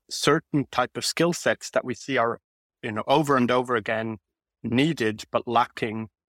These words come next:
let's try and build that capacity in-house so that we can deploy that capacity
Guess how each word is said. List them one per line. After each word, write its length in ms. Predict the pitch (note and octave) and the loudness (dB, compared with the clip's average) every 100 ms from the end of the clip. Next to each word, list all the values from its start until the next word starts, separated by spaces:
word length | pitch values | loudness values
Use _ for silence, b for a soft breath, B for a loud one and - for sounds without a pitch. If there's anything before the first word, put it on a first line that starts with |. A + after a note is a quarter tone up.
| _ | _
let's 220 | C#3+ - | -4 -4
try 200 | - C#3+ | 0 0
and 100 | C3 - - _ | 0 -4 -14 _
build 220 | C3 C#3+ - | 0 0 -4
that 140 | A#2+ | -8
capacity 640 | - - A#2+ - A#2+ C#3 | -6 0 -2 0 -6 -4
in-house 720 | C#3+ F#3+ E3 A2 A2 C#3+ - - | 2 2 2 0 -2 -4 -12 -10
so 180 | - A#2+ | -4 0
that 180 | A#2 | 2
we 120 | B2 A#2+ | 0 -2
can 200 | - A2+ | -2 -4
deploy 440 | A2 - B2+ B2+ | -4 0 2 2
that 220 | A2+ G#2+ | 0 -4
capacity 640 | - - A#2 - - - | -8 -6 -6 -6 -10 -10